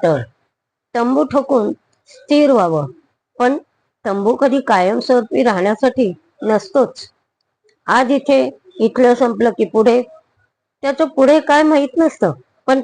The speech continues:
तरी सुद्धा पुढे जायचं हे पक्क असतं. पृथ्वी गोल आहे, कितीही काळ पुढे गेल्यासारखं वाटलं तरी त्याच जागेवर येतो. ती जागा एक वर्तुळाचा, वर्तुळावरचा बिंदू असतो.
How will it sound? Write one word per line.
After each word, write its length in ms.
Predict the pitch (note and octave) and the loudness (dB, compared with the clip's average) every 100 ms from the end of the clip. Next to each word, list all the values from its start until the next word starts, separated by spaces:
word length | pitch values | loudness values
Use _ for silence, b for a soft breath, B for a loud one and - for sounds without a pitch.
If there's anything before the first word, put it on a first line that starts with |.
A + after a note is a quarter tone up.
| C4 | 0
तरी 220 | A#3 D4 | 0 0
सुद्धा 380 | C#4+ A3+ F#3 D#3 - _ _ | -2 -2 -2 -4 -10 _ _
पुढे 300 | A#3+ B3 C4+ | 0 2 4
जायचं 520 | A3 F3+ F3+ - E3+ D#3 _ _ _ | 2 -2 -2 -2 -2 -6 _ _ _
हे 140 | - D4 | -4 -4
पक्क 380 | - - - F#3+ | -2 -6 -4 -4
असतं. 380 | E3 - D3+ B2 _ _ _ _ _ _ _ _ _ _ _ _ - | -4 -6 -8 -8 _ _ _ _ _ _ _ _ _ _ _ _ -8
पृथ्वी 360 | A#3 C4+ D4+ D#4 | -6 -4 0 2
गोल 320 | A#3 A#3+ A#3 | 4 4 4
आहे, 180 | D#3 B2+ _ _ _ _ _ | 0 -4 _ _ _ _ _
कितीही 500 | D4+ D4 D#4 D4 D#4+ | -8 0 2 4 2
काळ 220 | C#4+ C#4 | 2 0
पुढे 300 | C4+ C#4+ C4 | 0 2 2
गेल्यासारखं 540 | C4+ B3+ B3+ B3 A3 A3+ | 2 2 2 0 -2 -2
वाटलं 320 | G#3 - D3+ - _ _ - - | -2 -2 -4 -6 _ _ -10 -2
तरी 200 | C#4+ D#4 | 0 0
त्याच 340 | D4+ B3+ C4+ | -2 0 0
जागेवर 540 | A#3+ A3 F#3+ G3+ G3 F3+ | 0 -2 0 2 2 2
येतो. 420 | D#3+ - C3+ B2 _ _ _ _ - | 0 -2 -8 -10 _ _ _ _ -8
ती 100 | A#3+ | 0
जागा 500 | A#3+ G3+ G#3+ E3+ D3 _ _ - | 2 2 0 -2 -4 _ _ -4
एक 260 | B3+ B3 _ _ - | -4 -4 _ _ -6
वर्तुळाचा, 800 | G#3 G#3 - A#3 A#3+ A#3 F#3+ G3 - - | -2 -2 0 2 2 2 -2 -4 -8 -4
वर्तुळावरचा 720 | G3 F#3+ A#3+ A#3+ A#3 A3 D4 | -2 0 2 2 2 0 -2
बिंदू 460 | C4 A3 G#3+ G#3 A#3 | 0 2 2 4 2
असतो. 460 | F#3+ - D#3 C#3 | 0 -6 -8 -8